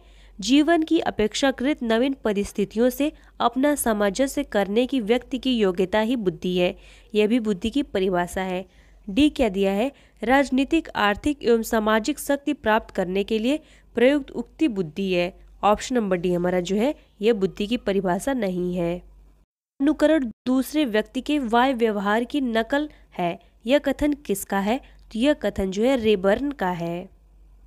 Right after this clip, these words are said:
आप अपनी कक्षा के बच्चों के बौद्धिक विकास में परिपक्वता लाना चाहते हैं,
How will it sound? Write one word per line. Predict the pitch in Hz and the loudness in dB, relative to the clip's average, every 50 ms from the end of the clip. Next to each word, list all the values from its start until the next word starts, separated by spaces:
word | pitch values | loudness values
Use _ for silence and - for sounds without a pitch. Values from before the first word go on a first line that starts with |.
| - _ _ _ _ _ _ _ - | -20 _ _ _ _ _ _ _ 4
आप | 269 285 311 - - | 6 6 4 4 0
अपनी | 277 - 269 269 302 - _ _ _ - | -4 -2 -2 -2 -2 -4 _ _ _ -8
कक्षा | 214 196 - - - 262 269 | -8 -6 -8 -6 -4 -2 -2
के | 254 - 302 330 339 - - - _ _ _ _ _ _ _ - 208 | -2 -2 -2 -4 -4 -6 -16 -20 _ _ _ _ _ _ _ -4 0
बच्चों | 226 262 254 - - 330 330 | 0 0 0 2 2 2 2
के | 330 320 302 | 2 2 2
बौद्धिक | 220 226 220 220 214 214 294 254 - | 2 2 2 2 2 0 -2 -2 -2
विकास | 214 220 208 - 202 208 220 - - | -4 -4 -2 0 0 0 0 0 -2
में | 285 269 | -2 0
परिपक्वता | - 254 233 233 - 220 214 - 233 233 269 269 | 0 0 0 0 0 -2 -2 -2 -2 0 0 0
लाना | 269 240 214 214 220 240 | 2 2 2 2 0 0
चाहते | 240 - - 196 180 175 - 185 185 185 | -2 -2 -2 -2 0 0 -2 -2 -2 0
हैं, | 180 170 175 - | -2 -2 -4 -6